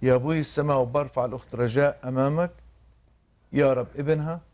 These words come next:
عنده إسهال مستمر فترة ثلاث شهور. يا رب،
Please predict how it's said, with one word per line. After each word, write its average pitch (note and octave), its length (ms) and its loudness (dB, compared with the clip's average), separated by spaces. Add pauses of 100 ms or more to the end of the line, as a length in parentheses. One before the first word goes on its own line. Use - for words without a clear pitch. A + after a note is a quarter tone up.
(800)
عنده C3+ 320 2
إسهال C#3 360 -2
مستمر C#3 460 -2
فترة C#3 420 0 (100)
ثلاث C#3 240 2
شهور. A#2 520 -2 (1400)
يا C#3 200 4
رب، B2 140 0